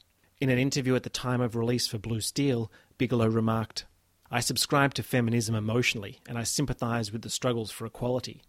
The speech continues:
but I think there's a point where the ideology is dogmatic, so I'm not saying that Blue Steel is a feminist track per se, but there's a political conscience behind it." Despite her hesitancy in ascribing labels to her films, as a female filmmaker working in an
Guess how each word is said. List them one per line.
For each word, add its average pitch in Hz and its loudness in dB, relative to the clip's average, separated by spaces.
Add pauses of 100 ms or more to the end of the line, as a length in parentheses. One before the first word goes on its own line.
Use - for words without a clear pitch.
(220)
but 135 -4
I 117 -2
think 139 0
there's 127 0
a 123 2
point 131 0
where 117 -2
the 113 0
ideology 117 2
is 101 -6
dogmatic, 110 -4 (280)
so - -4
I'm 120 2
not 123 0
saying 120 0
that 117 -4
Blue 127 2
Steel 120 0 (200)
is 120 -6
a 110 -4
feminist 117 0
track - -8
per 113 2
se, - -6 (240)
but 123 -4
there's 120 4
a 120 4
political 127 2
conscience 117 -2
behind 120 -2
it." - -10 (720)
Despite 143 2
her 143 4
hesitancy 127 4
in 117 2
ascribing 117 2
labels 120 2
to 120 -2
her 107 -2
films, 127 -4 (400)
as 127 -4
a - 0
female 127 6
filmmaker 123 2
working 127 4
in 110 0
an 123 -4